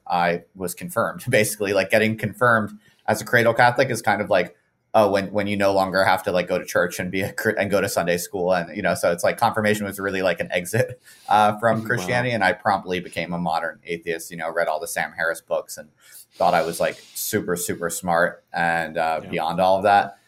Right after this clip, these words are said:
Speaker 1: And then, you know, time takes its toll.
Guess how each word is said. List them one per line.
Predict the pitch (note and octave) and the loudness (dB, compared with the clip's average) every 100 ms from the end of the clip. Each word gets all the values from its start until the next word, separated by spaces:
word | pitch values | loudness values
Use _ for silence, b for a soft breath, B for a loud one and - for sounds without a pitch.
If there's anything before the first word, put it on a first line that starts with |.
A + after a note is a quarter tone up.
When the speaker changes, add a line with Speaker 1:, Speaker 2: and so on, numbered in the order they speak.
| b b | b b
Speaker 1:
And | F2+ F2 | -4 0
then, | E2+ E2 D#2+ - - | 0 -2 -6 -14 -12
you | G2 | -8
know, | D2 C#2 - _ _ _ _ | -6 -8 -10 _ _ _ _
time | G#2+ F2 | -2 -2
takes | F#2 E2 E2+ | -2 -4 -6
its | - | -6
toll. | - G2+ G2 G2 - | 0 4 4 2 -2